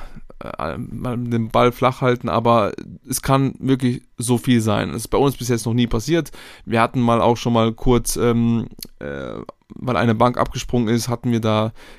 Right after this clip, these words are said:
kleine Problemchen, haben sie aber dann relativ durch unser Netzwerk sehr, sehr schnell gelöst.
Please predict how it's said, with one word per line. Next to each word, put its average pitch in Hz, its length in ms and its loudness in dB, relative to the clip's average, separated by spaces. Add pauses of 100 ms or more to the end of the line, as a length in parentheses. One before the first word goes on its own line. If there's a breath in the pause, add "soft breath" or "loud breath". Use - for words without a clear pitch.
(160 loud breath)
kleine 120 300 4
Problemchen, 123 680 0
haben 120 140 4
sie 113 100 0
aber 110 160 0
dann 110 200 0
relativ 117 600 0
durch 120 180 2
unser 113 200 0
Netzwerk 113 420 -2
sehr, 117 180 2
sehr 113 100 0
schnell 110 220 0
gelöst. 147 420 2